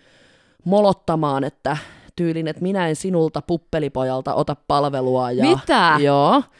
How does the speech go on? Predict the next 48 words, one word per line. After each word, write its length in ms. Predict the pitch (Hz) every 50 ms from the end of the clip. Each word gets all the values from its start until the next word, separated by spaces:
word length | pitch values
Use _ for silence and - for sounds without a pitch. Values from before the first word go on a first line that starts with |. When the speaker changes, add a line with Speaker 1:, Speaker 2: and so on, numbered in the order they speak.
| _ _ _ _ -
Speaker 1:
Ja 80 | 170
siis 140 | 156 185 -
tällaista 300 | - 190 190 175 - 180
niinku 140 | 175 175 185 185
ihan 300 | - 170 175 247 294 262
sairaan 760 | - 220 208 202 190 175 156 147 156 151 135 131 131 131 - -
röyhkeetä. 720 | 123 - 123 127 131 131 - - 208 208 214 208 - - - _ _ _ -
Ja 200 | 180 156 151 151
tota, 340 | - 156 156 - - 165 156 - - - - - - - - _
se 100 | - 220
oli 80 | 226 214
siis 140 | 208 185 -
aivan 360 | - 202 202 208 190 165 156
naamat, 420 | 170 190 190 180 165 156 151 151 -
niin 420 | 139 143 143 143 143 139 139 - - _ _ _ _
tähän, 500 | 175 180 170 175 175 170 160 151 143 147 - - -
siis 200 | - - 160 -
tää 200 | - 233 233 208
oli 100 | 180 185
jotenkin 240 | 214 220 233 202 196
sellainen 380 | - - 202 190 175 165 160 165
lento, 260 | 160 156 156 143 139
niinku, 200 | 127 135 131 143
että 80 | -
se 40 | -
oli 100 | 165 180
vaan 200 | 220 247 240 233
niin 260 | 247 262 247 208 180 - -
helvetin 520 | 226 247 233 196 160 135 - - 113 120 131
kiusallista 600 | - 156 156 147 139 139 107 113 127 - - 123
kaikille. 640 | - 107 113 131 151 165 - 220 220 240 254 240 - - - - - _ _
Kaikki 280 | - 202 233 240 - 240
siinä 220 | - 196 165 170 -
ympärillä 540 | 190 214 226 220 180 185 160 147 139 135 135
rupesi 260 | 139 135 - 139 - -
asiakkaat 640 | 160 170 151 165 139 127 131 - - 131 135 -
jo 60 | 135 135
sanoa 320 | - 156 151 139 131 131
sille 200 | - 135 123 131
kanssa, 240 | - - 131 139 -
että 100 | - 185
nyt 100 | 190 - _
pidät 240 | 160 - 123 -
niinku 220 | 127 127 127 - 127
jo 60 | 131
turpas 540 | - - 147 135 127 - - 101 - - -
kiinni. 380 | - 117 113 127 139 185 240 202
Speaker 2:
Joo. 160 | 175 165 160